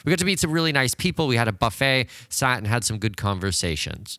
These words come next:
Now, next day, Monday, we watched a presentation in German on a retirement community that is being built in the city on the river.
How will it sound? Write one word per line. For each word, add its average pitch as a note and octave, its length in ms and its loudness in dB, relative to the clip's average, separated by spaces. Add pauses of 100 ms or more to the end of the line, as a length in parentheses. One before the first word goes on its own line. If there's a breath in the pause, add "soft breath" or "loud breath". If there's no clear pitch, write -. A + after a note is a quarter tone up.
(440 loud breath)
Now, C#3+ 260 6
next B2+ 300 0
day, C3 220 4
Monday, B2 640 2
we A#2+ 200 2
watched B2 320 0
a C3+ 60 0
presentation B2+ 800 0
in D#3+ 280 0
German C#3 540 2 (120)
on B2 320 0
a A#2 120 0
retirement C3 560 0
community G2 520 -2
that F2+ 200 -2
is F2 80 -4
being F2 260 -4
built E2 360 -2
in F2+ 200 -6
the E2 100 0
city C3+ 440 2
on G2+ 320 0
the F#2+ 100 -2
river. F2+ 440 -2